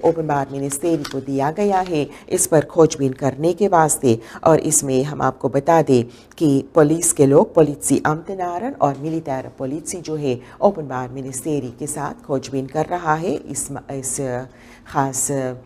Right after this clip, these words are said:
मामले पर काम कर रहा है और बाद में अगर कुछ बताने के लिए रहेगा तो ज़रूर जनता को इस बारे में बताया जाएगा। एक बहुत अफसोस की बात है कि इस साल की शुरुआत हुआ है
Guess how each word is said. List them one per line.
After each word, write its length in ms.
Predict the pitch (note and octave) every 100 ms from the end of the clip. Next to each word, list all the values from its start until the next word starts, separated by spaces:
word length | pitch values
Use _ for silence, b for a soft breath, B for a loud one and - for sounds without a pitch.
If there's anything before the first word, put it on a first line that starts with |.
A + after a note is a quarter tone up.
| B B B
मामले 340 | D#3+ D3+ D3 C3
पर 220 | G3 C4
काम 300 | C4+ C#3+ C3+
कर 200 | C3+ D3+
रहा 280 | E3 E3 D#3+
है 240 | D#3+ F3+ -
और 220 | D3 C3 B2
बाद 300 | C3+ C#3 C3+
में 100 | C#3
अगर 300 | - C3 C3
कुछ 240 | B2+ C#3 -
बताने 400 | C#3 C#3 C3 B2+ - -
के 80 | C#3+
लिए 280 | C3+ B2+ -
रहेगा 640 | A#2+ C3+ C3 D3+ F#3 E3 B2 B B -
तो 140 | C#3+
ज़रूर 460 | B2 C#3+ D3 G#3+ A3+
जनता 340 | C#3 C3 A#2+ B2
को 200 | - C#4+
इस 220 | D3 -
बारे 280 | C3 B2 B2+
में 200 | E3 B3
बताया 500 | D3 B2+ C3 C#3 A#3+ E4 B2+
जाएगा। 480 | B2+ B2 B2 C3+ C#3 _ _ _ _ _ _ _ _ _ _ _ _ _ b b b b b b b -
एक 120 | G3+
बहुत 260 | A#3 C4 C4
अफसोस 440 | - G#3 G#3 G#3
की 120 | E3+
बात 300 | D#3 D3+ D#3+
है 100 | G#3+
कि 160 | A#3+ G3
इस 240 | - D#3+
साल 240 | - D#3 E3
की 160 | D#3
शुरुआत 580 | C3 F3+ E3+ C#3+ B2+ B2
हुआ 200 | C#3+ D3
है 280 | D3+ D3+ A3+